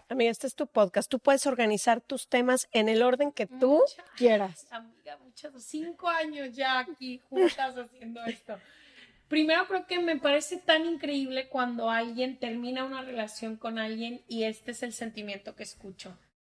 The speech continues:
Speaker 2: Se me hace hermoso, súper refrescante y derrota muchísimos mitos de que tienes que pasar del amor al odio, pero el amor se transforma. Yo soy cien por ciento de esa creencia. De hecho, una, un capítulo de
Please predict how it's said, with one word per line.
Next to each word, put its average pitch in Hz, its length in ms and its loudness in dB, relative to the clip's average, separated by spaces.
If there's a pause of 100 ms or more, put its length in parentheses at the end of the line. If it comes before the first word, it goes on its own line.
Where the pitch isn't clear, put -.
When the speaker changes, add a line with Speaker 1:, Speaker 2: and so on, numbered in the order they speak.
(140)
Speaker 2:
Se 226 60 6
me 233 120 8
hace 233 240 6
hermoso, 247 540 4
súper 220 340 4
refrescante 233 880 2 (300)
y 262 100 6
derrota 254 540 6
muchísimos 262 720 2
mitos 240 460 4
de 240 140 8
que 226 160 4
tienes 240 380 2
que 262 100 4
pasar 226 440 2
del 233 160 4
amor 220 560 2 (320)
al 226 200 4
odio, 214 360 0
pero 220 180 4
el 220 100 6
amor 226 400 4
se - 160 0
transforma. 233 920 4
Yo 226 340 2
soy 233 360 -2
cien 233 360 2
por 240 140 0
ciento 226 340 2
de 220 80 8
esa 214 160 -4
creencia. 220 540 4 (340)
De 233 120 6
hecho, 240 200 0
una, 254 280 0
un 254 200 0
capítulo 247 480 0
de 233 300 0